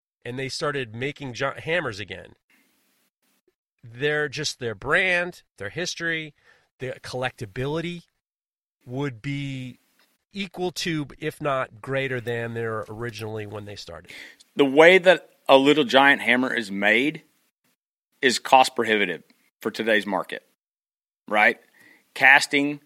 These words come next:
Speaker 2: forging, all that stuff is very, very expensive. To be able to sell a new Little Giant hammer today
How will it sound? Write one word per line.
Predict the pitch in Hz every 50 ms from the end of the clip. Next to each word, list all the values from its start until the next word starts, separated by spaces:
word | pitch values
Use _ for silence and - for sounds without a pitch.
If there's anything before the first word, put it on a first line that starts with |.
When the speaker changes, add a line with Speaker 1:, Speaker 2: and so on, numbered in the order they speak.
| _ _ _ _ _
Speaker 2:
forging, | - - 131 139 143 143 139 123 135 131 135 139 135 131 _ -
all | 117 120 131 139
that | 139 127 113
stuff | - - 131 131 123 110 - -
is | - 107 95
very, | 87 85 82 85 101 120 131 135 135 135 131
very | 110 120 117 113 101 95 95
expensive. | 95 - - - 80 65 - - - - _ _ _ _ _ _ _ _ _ _ _ _ _ - - _ _ _ _ _ _ _ _ _ _ _ _ _ _ _ _ _ _ -
To | - 123
be | 110 139 147 151
able | 151 156 151 165
to | 156 143
sell | - - - 139 135 139 147 147 147 -
a | 120
new | 120 110 110 120 135 143 147
Little | 139 131 131 131 131
Giant | 113 131 131 131 131 113
hammer | 113 117 117 123 131 120
today | - - 117 95 110 107 113 123 139 151 165 160 151